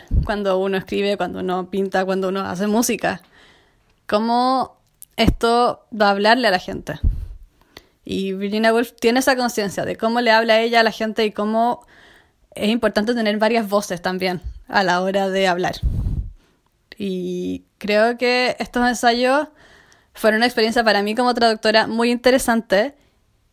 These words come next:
eh, porque descubrí a una Woolf que quizás no conocía o no conocía de esta manera. Me pude acercar más a esta Woolf, que fue fascinante, y además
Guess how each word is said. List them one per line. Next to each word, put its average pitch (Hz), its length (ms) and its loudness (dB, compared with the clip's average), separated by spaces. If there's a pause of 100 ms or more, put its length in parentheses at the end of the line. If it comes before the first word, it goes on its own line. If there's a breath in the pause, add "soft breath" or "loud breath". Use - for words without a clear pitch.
(120)
eh, 190 560 -2 (220)
porque 190 260 -4
descubrí 196 460 0
a 220 120 6
una 220 200 0
Woolf 233 300 0
que 202 240 -2
quizás 220 240 -2
no 233 120 0
conocía 226 600 4
o 214 180 0
no 208 120 -2
conocía 214 400 2
de 233 40 8
esta 233 160 0
manera. 226 440 0 (640 soft breath)
Me 202 140 -6
pude 214 160 2
acercar 214 500 2
más 226 440 2 (140)
a 214 300 6
esta 220 220 2
Woolf, 254 400 -2 (720)
que 190 120 -8
fue 202 140 -6
fascinante, 220 720 0 (200)
y 202 260 -4
además 208 600 0